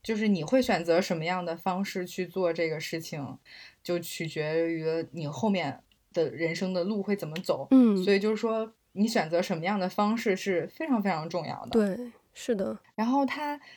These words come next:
Speaker 1: 他这一篇文章就是还有一个点也特别好，就跟咱们之前说的也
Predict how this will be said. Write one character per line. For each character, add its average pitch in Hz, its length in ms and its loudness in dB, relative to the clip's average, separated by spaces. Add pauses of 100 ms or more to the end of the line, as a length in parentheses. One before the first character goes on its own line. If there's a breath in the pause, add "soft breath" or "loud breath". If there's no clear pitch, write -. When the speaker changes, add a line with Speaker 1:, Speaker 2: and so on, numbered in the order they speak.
Speaker 1:
他 285 120 -4
这 302 180 -2
一 285 40 0
篇 285 280 0
文 233 180 2
章 262 240 4
就 254 120 2
是 254 100 -2
还 208 220 0
有 240 180 4
一 214 40 -2
个 233 100 0
点 175 220 0
也 156 80 -6
特 214 140 -8
别 190 120 0
好， 180 240 0
就 196 160 0
跟 214 160 0
咱 180 160 2
们 208 140 2
之 233 140 0
前 196 260 -2
说 220 180 -4
的 202 160 0
也 147 300 -2